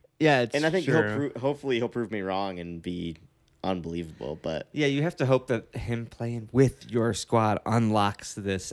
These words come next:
Speaker 1: aspect of him that you've never been able
Speaker 2: Right.
Speaker 1: to appreciate
Speaker 2: Mikel's
Speaker 1: before.
Speaker 2: mind, I mean, he's,
Speaker 1: Yeah.
Speaker 2: he's transforming these kids, so,
Speaker 1: Yeah.
Speaker 2: you know, you just gotta think he's gonna do that. And, and you gotta say,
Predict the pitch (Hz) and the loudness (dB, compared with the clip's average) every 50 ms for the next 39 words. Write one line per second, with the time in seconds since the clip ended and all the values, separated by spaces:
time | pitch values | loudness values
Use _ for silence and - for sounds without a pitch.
0 | - - 82 98 92 - - - 98 - - 92 - - 104 101 95 87 - - | -8 -6 -6 -6 -6 -8 -6 -6 -6 -6 -6 -6 -2 -2 0 0 0 0 -2 -2
1 | 104 101 98 104 95 95 98 101 95 104 98 95 92 98 92 101 101 92 90 95 | -2 -2 0 0 0 0 0 -2 0 0 0 0 0 0 0 0 0 2 2 2
2 | 92 92 - - 95 92 - - 90 90 113 - - - 120 117 117 113 101 - | 2 0 0 -2 -4 -4 -2 -2 0 0 0 2 4 6 8 8 8 8 6 4
3 | 101 92 87 92 104 101 92 90 87 82 90 90 92 90 92 95 107 110 117 107 | -2 -4 -2 0 2 2 2 0 -2 -2 -4 -4 -4 -6 -8 -6 -2 0 0 0
4 | 92 90 101 - - - - - 139 135 - 135 127 120 107 - - 120 123 123 | 0 -2 -6 -12 -16 -6 0 2 2 4 6 6 4 4 4 0 0 0 2 2
5 | 120 110 98 92 92 92 87 - - 120 117 104 90 78 67 - - - - 95 | 2 0 -2 -2 -6 -10 -10 -4 2 4 4 4 4 0 -4 -8 -10 -8 -6 -6
6 | 82 73 76 82 82 - - - - - _ _ _ _ - - - 82 82 82 | -4 -4 -6 -8 -10 -14 -18 -20 -20 -20 _ _ _ _ -12 -6 -4 -2 -2 -2
7 | - - - _ - - 98 95 - - 95 87 87 - - 101 95 87 - - | -4 -6 -8 _ -2 -2 -2 0 0 0 0 0 -2 -4 -6 -6 -6 -6 -8 -12
8 | 98 87 98 95 87 85 87 85 85 - - - 98 90 87 82 85 85 87 - | -12 -10 -8 -10 -10 -10 -12 -14 -16 -18 -18 -14 -12 -12 -10 -10 -12 -12 -12 -10
9 | - 151 156 160 160 156 147 - _ _ - 123 131 135 131 139 147 139 127 - | -6 -4 -2 -2 -2 -4 -6 -8 _ _ -6 -4 -2 0 2 2 2 2 2 -2
10 | - 135 131 123 | 0 0 2 2